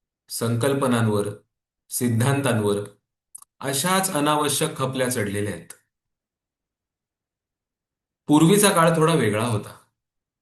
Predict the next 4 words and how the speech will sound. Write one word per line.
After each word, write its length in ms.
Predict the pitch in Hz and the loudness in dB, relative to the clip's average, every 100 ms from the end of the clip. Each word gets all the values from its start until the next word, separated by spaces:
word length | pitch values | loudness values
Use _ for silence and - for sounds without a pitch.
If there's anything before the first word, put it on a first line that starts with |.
| _ _ _ - | _ _ _ -4
पूर्वीच्या 420 | 123 127 156 160 | 0 0 0 0
काळी 320 | 156 135 139 | 0 0 0
ऋषीमुनींचे 640 | 123 123 147 143 143 139 139 | 0 -2 -4 -4 -4 -4 -4
शिष्य 500 | 127 117 - 135 | -4 -6 -4 -4